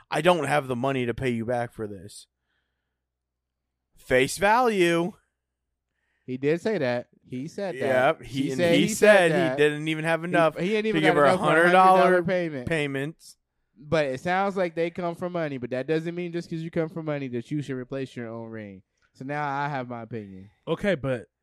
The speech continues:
Speaker 3: if you don't have enough for a hundred dollar payment, you just say, "I'm not gonna pay anything."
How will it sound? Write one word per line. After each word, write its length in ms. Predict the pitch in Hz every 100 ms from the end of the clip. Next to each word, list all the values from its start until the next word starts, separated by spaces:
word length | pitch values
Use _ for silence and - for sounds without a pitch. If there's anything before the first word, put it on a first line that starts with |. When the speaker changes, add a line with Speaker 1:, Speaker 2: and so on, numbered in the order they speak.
| _ -
Speaker 3:
if 300 | 143 - 156
you 80 | 185
don't 220 | 196 123
have 260 | 170 165
enough 320 | 151 147 147 -
for 180 | 131
a 80 | 123
hundred 220 | 151 139
dollar 240 | 131 120 117
payment, 520 | - 160 151 107 87 _ _ _ _
you 120 | 123
just 260 | 120 135 -
say, 160 | 139 123
"I'm 140 | 123
not 160 | 131 120
gonna 140 | 117
pay 280 | - 127 113
anything." 400 | 117 104 95